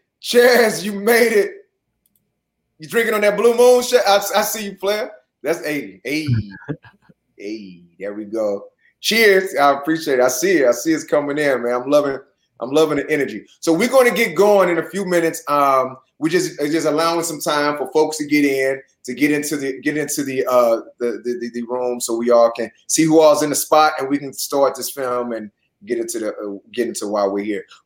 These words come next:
But while we got a time, hey, can we get a check-in? Can we get a check-in to, uh, oh, you got water, Sophia?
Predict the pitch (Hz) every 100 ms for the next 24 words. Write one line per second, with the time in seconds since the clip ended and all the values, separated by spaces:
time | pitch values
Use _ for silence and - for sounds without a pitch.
0 | 120 247 320 - 196 214 - 208 185 -
1 | 277 220 226 254 - 247 311 349 302 -
2 | - 285 285 294 311 320 - _ _ _
3 | _ - 226 285 294 262 - 262 254 247
4 | 247 214 185 180 180 165 156 139 - -
5 | 151 202 175 151 170 220 220 214 190 226